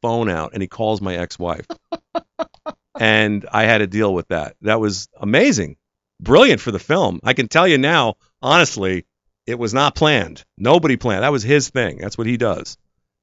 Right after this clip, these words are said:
And, uh, it was great. So this, that's, but that's just a small example of what I'm talking about in terms of something coming up or something happening that,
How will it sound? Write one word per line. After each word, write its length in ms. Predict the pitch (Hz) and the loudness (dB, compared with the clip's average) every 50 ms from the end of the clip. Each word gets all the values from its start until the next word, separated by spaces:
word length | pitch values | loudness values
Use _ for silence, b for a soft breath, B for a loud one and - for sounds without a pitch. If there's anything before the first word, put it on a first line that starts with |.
| _ _ _ - | _ _ _ -6
And, 320 | 101 104 101 101 104 98 | -4 -4 -2 -4 -2 -2
uh, 340 | 101 98 98 98 92 90 - - _ _ _ | 0 0 0 0 -2 -4 -6 -10 _ _ _
it 140 | - 117 120 | -8 -8 -6
was 160 | 110 113 107 101 | -6 -6 -8 -6
great. 360 | 98 120 170 208 160 - - | -2 -2 0 0 0 -2 -4
So 120 | - 139 | -4 -4
this, 260 | 120 139 139 - - - - 110 - - | -4 -2 -4 -4 -6 -8 -12 -20 -12 0
that's, 300 | - 165 202 220 - - | 2 2 2 2 -2 -6
but 160 | - - 143 | -8 -8 -4
that's 180 | 156 180 196 - | -2 -2 -2 0
just 180 | - 151 147 - | -2 -2 0 -2
a 60 | 123 | -2
small 640 | - - - - - 180 208 220 208 202 180 160 | -4 -4 -6 -6 -6 -2 2 4 6 6 6 6
example 580 | 139 110 101 113 107 104 95 - 98 92 87 - _ _ _ _ _ _ - | 4 2 0 -2 -2 -2 -4 -4 -6 -8 -8 -10 _ _ _ _ _ _ -10
of 120 | - 95 | -4 -2
what 120 | 107 107 | 0 0
I'm 120 | 101 98 92 | 0 0 -2
talking 320 | - 113 104 95 - 98 | -2 -2 -2 -2 -2 -4
about 200 | 92 90 87 85 | -6 -4 -4 -4
in 80 | 85 82 | -6 -8
terms 280 | - 113 95 87 82 | -6 -6 -6 -6 -6
of 120 | 92 85 - | -8 -10 -8
something 280 | - 110 92 104 92 | -8 -8 -8 -8 -12
coming 340 | 85 - - 117 101 95 92 | -12 -10 -10 -8 -8 -6 -8
up 180 | 90 87 85 - | -8 -10 -10 -12
or 60 | - | -14
something 240 | - - 92 87 85 | -12 -12 -12 -10 -10
happening 480 | 82 85 85 82 82 - 85 78 73 - _ _ _ _ _ _ _ _ _ _ | -8 -8 -8 -8 -10 -10 -12 -12 -12 -16 _ _ _ _ _ _ _ _ _ _
that, 240 | 98 90 87 82 78 | -6 -6 -4 -6 -8